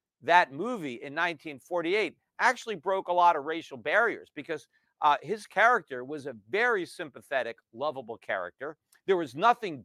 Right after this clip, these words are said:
bad about Uncle Remus. In fact, he basically took on the role of father to these two white kids whose father was too busy working to pay attention to them.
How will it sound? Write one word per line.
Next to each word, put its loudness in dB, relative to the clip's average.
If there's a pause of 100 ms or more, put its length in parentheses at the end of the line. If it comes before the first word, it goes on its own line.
bad 4 (720)
about 2
Uncle -6
Remus. -12
In -8
fact, 4 (640)
he -4 (100)
basically -2 (360)
took 2
on 8
the -4
role 2
of -8
father 4
to -14
these -12
two -8
white 0
kids -10
whose -12
father 4
was -10
too -8
busy -10
working -8
to -10
pay -6
attention -8
to -20
them. -14